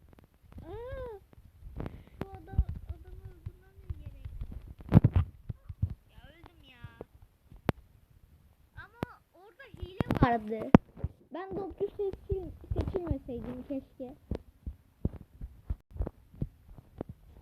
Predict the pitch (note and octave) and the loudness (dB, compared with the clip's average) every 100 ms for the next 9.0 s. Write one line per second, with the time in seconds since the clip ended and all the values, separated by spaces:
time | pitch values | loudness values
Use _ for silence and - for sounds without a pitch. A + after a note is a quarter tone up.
0 | - - - C#4+ C#4 D4+ D4 D4 D4 - | -18 -18 -12 -10 -8 -2 0 0 0 6
1 | - C#4 D4+ D4+ D4 - _ _ _ _ | 6 8 6 6 2 -4 _ _ _ _
2 | - A#3+ C4 - C4+ C4+ B3 B3 B3 C4 | -4 2 2 2 4 6 6 6 4 6
3 | B3+ A3+ G#3+ A3 A#3 - _ _ - - | 6 4 2 0 -4 -8 _ _ -20 -20
4 | _ _ _ - _ _ - - _ _ | _ _ _ -20 _ _ -20 -20 _ _
5 | - C#4 - D#4+ - D#4 D4 D4 D4 C#4 | 0 0 2 -2 4 4 6 8 8 8
6 | D#4 C#4 C4 A#3+ D#4 F4 - - - B3 | 8 6 4 6 6 6 -2 -20 -8 -2
7 | A#3+ A#3+ A#3+ B3 B3 - _ - - - | 0 2 4 2 0 -10 _ -20 -20 -10
8 | - C#4+ C#4 C4+ C4 A#3 A3 G#3 G3+ | 0 4 6 8 6 6 4 2 -2